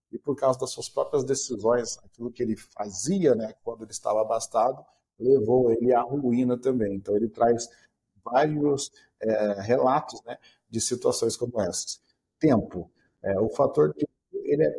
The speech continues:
primordial no mundo dos investimentos como um todo, né? O maior investidor do mundo, né, Warren Buffett, acaba sendo um exemplo sobre isso,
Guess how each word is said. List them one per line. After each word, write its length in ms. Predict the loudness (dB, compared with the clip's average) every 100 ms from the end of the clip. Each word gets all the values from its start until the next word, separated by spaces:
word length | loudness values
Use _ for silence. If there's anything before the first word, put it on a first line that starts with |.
| -10
primordial 580 | -6 2 2 4 2 2
no 140 | -2 -2
mundo 240 | 0 0
dos 120 | 0
investimentos 520 | 0 0 -2 -2 -2 0
como 280 | 2 4
um 40 | 2
todo, 300 | 2 0 0 _ _ _ -12
né? 220 | -6 -4 -4
O 260 | -6 -6 -2
maior 520 | -2 0 2 4 4 0 -10 _ _ -6
investidor 680 | -2 0 0 -2 2 2
do 80 | 2
mundo, 380 | 2 4 4 4
né, 120 | 2 0 -4
Warren 280 | -6 -4 -2
Buffett, 560 | 2 0 0 -6 -8 _ _ -10
acaba 640 | -8 -8 -4 0 2 2 0 -6
sendo 240 | -8 -10 _ -12
um 240 | -6 -2 0
exemplo 500 | 2 2 2 0 -6
sobre 360 | -4 0 0
isso, 240 | 0 -4